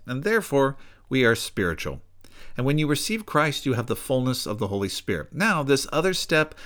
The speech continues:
of yielding to the fullness of the Holy Spirit, of allowing the Spirit to have part of you, you know, we can have the Spirit,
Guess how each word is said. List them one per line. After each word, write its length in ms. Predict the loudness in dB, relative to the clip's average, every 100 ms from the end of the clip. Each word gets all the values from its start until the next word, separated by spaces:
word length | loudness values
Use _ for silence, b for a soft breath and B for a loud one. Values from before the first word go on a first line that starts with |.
| B B
of 180 | -8
yielding 560 | -4 4 6 6 2 0
to 120 | 0
the 80 | 0
fullness 400 | 2 2 2 0
of 100 | 2
the 120 | 2
Holy 220 | 2 0 -2
Spirit, 540 | -2 0 0 -2 -6 B B B
of 140 | 2
allowing 400 | 2 2 2 0
the 80 | -2
Spirit 420 | -4 0 2 2
to 80 | 2
have 220 | 0 0
part 200 | 2 2
of 120 | 2 2
you, 120 | 2
you 140 | 2
know, 80 | 2
we 160 | 0 0
can 140 | 0
have 160 | -2 -2
the 100 | -4
Spirit, 560 | -2 2 2 2 -4